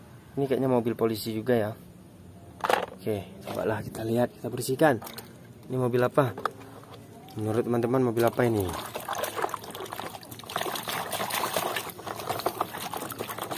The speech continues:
Ayo, tebak, tebak, tebak. Menurut teman-teman, mobil apa? Ayo. Wah, ternyata benar. Ini mobil polisi.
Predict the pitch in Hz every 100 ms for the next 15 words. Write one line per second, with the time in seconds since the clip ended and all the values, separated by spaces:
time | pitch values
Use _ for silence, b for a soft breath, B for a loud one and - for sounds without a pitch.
0 | - - 101 110 107 104 117 113 110 117
1 | 113 123 123 123 117 104 - - - -
2 | - - - - 101 104 117 110 113 113
3 | 123 117 117 120 113 135 135 131 127 120
4 | 110 104 110 113 123 131 131 127 120 110
5 | - - - - - - - - - -
6 | - - - - - - - - - -
7 | - - - - - - - - - -
8 | - - - - - - - - - -
9 | - - - - - - - - - -
10 | - 131 165 190 165 160 165 196 202 180
11 | 208 226 165 - 175 202 185 185 185 220
12 | 185 254 143